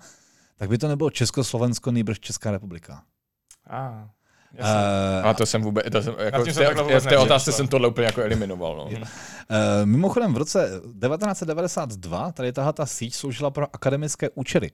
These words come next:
Speaker 1: V roce devatenáct set devadesát čtyři byla tato síť uvolněná i pro ziskové a neziskové organizace.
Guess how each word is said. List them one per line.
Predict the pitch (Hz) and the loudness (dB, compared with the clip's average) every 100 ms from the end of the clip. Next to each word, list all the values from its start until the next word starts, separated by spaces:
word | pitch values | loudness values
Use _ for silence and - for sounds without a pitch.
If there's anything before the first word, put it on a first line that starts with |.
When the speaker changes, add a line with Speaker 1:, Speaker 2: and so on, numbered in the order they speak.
| _ _ _ _ _ | _ _ _ _ _
Speaker 1:
V | |
roce | 110 135 | -4 -2
devatenáct | 175 117 123 165 202 196 | 0 2 4 4 2 0
set | 180 | 0
devadesát | 123 101 127 165 160 170 143 - | -2 0 0 0 -2 -4 -8 -8
čtyři | - - 240 143 78 - _ _ _ | -10 -4 -4 -4 -6 -12 _ _ _
byla | 98 147 143 | -4 -2 -2
tato | - 147 160 | -2 0 0
síť | - - 185 - - | -2 -4 -8 -10 -8
uvolněná | 117 139 135 131 123 | -4 -2 -2 0 0
i | 135 | -2
pro | 107 120 | -4 -2
ziskové | 101 104 127 120 135 | -2 -2 0 2 2
a | 110 | 2
neziskové | 92 98 120 - 123 120 | 2 2 2 -2 -2 -2
organizace. | 113 120 123 104 87 - | -2 -2 0 0 -2 -10